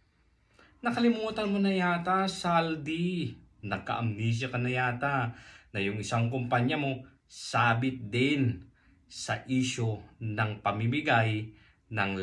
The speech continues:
laptop ng deped. Yan ba ang dahilan kaya gusto mong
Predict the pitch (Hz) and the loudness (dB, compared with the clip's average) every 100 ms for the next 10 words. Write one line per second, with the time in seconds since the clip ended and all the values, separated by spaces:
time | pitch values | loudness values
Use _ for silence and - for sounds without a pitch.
0 | 95 120 120 - 104 - 117 101 98 92 | 0 0 0 -6 -6 -4 -4 -4 -4 -6
1 | 90 95 92 87 _ _ _ _ _ _ | -4 -4 -6 -12 _ _ _ _ _ _
2 | _ _ _ _ _ - 110 101 120 131 | _ _ _ _ _ -4 -2 2 2 2
3 | 120 117 117 131 143 139 120 117 - 123 | 0 0 0 0 -2 -2 -2 -6 -4 -4
4 | 131 | -4